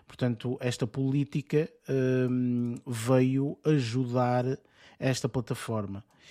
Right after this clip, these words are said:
Eu não sei se isto é aquelas coisas que acontecem, do género, isto é um bocadinho sol de pouca dura, no meu ponto de vista, porque às vezes estas políticas podem ser muito interessantes, porque,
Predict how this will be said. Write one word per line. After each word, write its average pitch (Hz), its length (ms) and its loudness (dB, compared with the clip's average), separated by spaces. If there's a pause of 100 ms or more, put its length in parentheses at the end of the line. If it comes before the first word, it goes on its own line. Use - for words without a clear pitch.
(140)
Eu 160 120 4
não 165 100 4
sei 156 220 2
se 151 140 -2
isto 139 240 0
é 135 100 4
aquelas 127 420 0
coisas 117 420 2
que 123 100 -4
acontecem, 151 800 -4
do 120 200 -4
género, 117 380 -2
isto 113 180 -8
é - 40 -4
um 117 60 -4
bocadinho 113 440 -6
sol 123 240 -6
de - 60 -16
pouca 117 260 -6
dura, 127 280 -6 (160)
no 117 100 -6
meu 117 140 -4
ponto 113 300 -8
de 113 80 -6
vista, 123 420 -8 (500)
porque 117 520 -4
às 117 120 0
vezes 117 260 0
estas 123 240 -4
políticas - 380 -10
podem 127 220 -4
ser 120 140 -8
muito 123 220 -4
interessantes, 117 420 -6
porque, - 240 -4